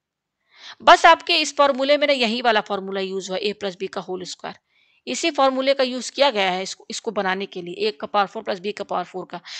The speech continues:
तो ये आया, तो अब बस यहाँ पर a और b की जगह अल्फा बीटा रख दीजिए।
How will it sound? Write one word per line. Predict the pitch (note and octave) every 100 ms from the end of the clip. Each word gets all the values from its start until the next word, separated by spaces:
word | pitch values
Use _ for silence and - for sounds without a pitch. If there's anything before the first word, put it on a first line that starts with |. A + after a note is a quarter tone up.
| -
तो | -
ये | B3
आया, | C#4 C#4+ E4+ - -
तो | C#4
अब | B3+
बस | D#4 D#4+
यहाँ | C#4+ D4
पर | D4+
a | - C#4+
और | D4 B3+
b | C4
की | C#4
जगह | C4+ C4 C4
अल्फा | A#3+ D4
बीटा | D4+ D4+ D4+
रख | C4+
दीजिए। | A#3 A3 B3